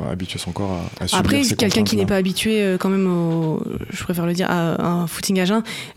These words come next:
Speaker 2: euh, pas le faire, euh, tout de suite, euh, une heure et quart, hein. C'est footing à jeun. Bon, moi, je recommande pas plus d'une heure déjà quand c'est un footing à
Speaker 1: Hmm.
Speaker 2: jeun. Après, s'il y en a qui sont habitués, bon, voilà. Mais au-delà d'une heure, euh, f-,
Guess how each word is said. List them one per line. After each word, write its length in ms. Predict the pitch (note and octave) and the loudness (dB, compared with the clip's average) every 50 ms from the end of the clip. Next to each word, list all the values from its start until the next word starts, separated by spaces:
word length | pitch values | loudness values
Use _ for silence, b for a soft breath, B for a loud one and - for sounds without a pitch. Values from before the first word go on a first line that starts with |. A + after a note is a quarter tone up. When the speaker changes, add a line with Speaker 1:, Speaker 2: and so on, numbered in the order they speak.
| - - | -14 -10
Speaker 2:
euh, 200 | - - - - - - | -10 -8 -8 -10 -6 -2
pas 140 | - G3+ F#3+ | 0 2 2
le 80 | F#3+ | 2
faire, 240 | F3 - - G3+ F#3+ | 2 2 2 2 2
euh, 100 | F#3+ F3+ | 2 2
tout 140 | F3+ - - | 0 -2 -4
de 40 | - | -6
suite, 160 | - F#3 - | -4 -2 0
euh, 120 | F3+ E3+ | 0 2
une 100 | E3+ F3 | 2 2
heure 80 | F3 E3+ | 2 0
et 60 | F3 | 0
quart, 180 | E3+ - E3+ D#3+ | 0 0 0 0
hein. 140 | D#3+ D#3+ D#3+ | -2 -4 -4
C'est 220 | - - F3 D#3 | -4 -2 -2 -2
footing 280 | D#3 - - - G3 F3+ | -2 -2 0 0 2 2
à 60 | F3+ F3+ | 4 4
jeun. 280 | G3+ G#3 G#3 F#3+ - - - - - | 4 2 2 0 -2 -4 -10 -10 -4
Bon, 100 | - F#3 F3+ | -2 0 2
moi, 100 | F#3+ F#3+ | 2 2
je 80 | F#3+ | 2
recommande 300 | F3+ - - F#3 F3+ F3 | 0 0 2 2 2 2
pas 120 | G3+ G3+ G3 G3 F#3+ F#3+ - | 2 2 2 2 0 -2 -2
plus 140 | - - G3 | -2 0 2
d'une 160 | F3 G3+ G3 | 2 2 2
heure 160 | G3 G#3 A3 | 2 2 2
déjà 240 | G#3 G3 F#3+ G3 G3 | 2 2 2 2 2
quand 160 | - F#3+ F3 | 0 0 0
c'est 100 | - F3+ | 0 0
un 80 | E3+ E3+ | -2 -2
footing 240 | - - - - F3 | -2 -2 0 0 2
à 60 | E3+ | 2
Speaker 1:
Hmm. 20 | |
Speaker 2:
jeun. 200 | E3+ F3+ F#3+ A3 B B B B B B _ | 2 2 0 0 B B B B B B _
Après, 160 | - - F#3+ | -4 -4 -2
s'il 80 | - - | -2 0
y 20 | E3 | -2
en 40 | |
a 40 | E3 | -2
qui 60 | D#3 | -2
sont 100 | - - | -2 -2
habitués, 360 | D#3 D#3 D#3+ - - - E3+ E3 | -2 -2 -2 -4 -4 -4 -2 -2
bon, 140 | E3 D#3+ D3+ - - - - | -2 -4 -4 -8 -14 -8 -4
voilà. 160 | E3 F3 G3+ B B B B B B B B B B - | -4 -2 -2 B B B B B B B B B B -2
Mais 300 | F#3+ F#3+ F#3 F3+ F3+ F3 | 0 2 2 2 2 2
au-delà 340 | - - G3+ F#3+ G3+ G3+ G3 | 2 2 2 2 2 2 2
d'une 180 | F3 G3 G#3 | 2 2 2
heure, 200 | G#3+ G#3+ G3+ F#3 | 2 2 4 2
euh, 300 | F3 E3+ E3 D#3+ D#3+ D#3+ | 2 2 2 2 2 0
f-, 340 | D#3 - - - - - - | -2 -4 -8 -12 -14 -18 -18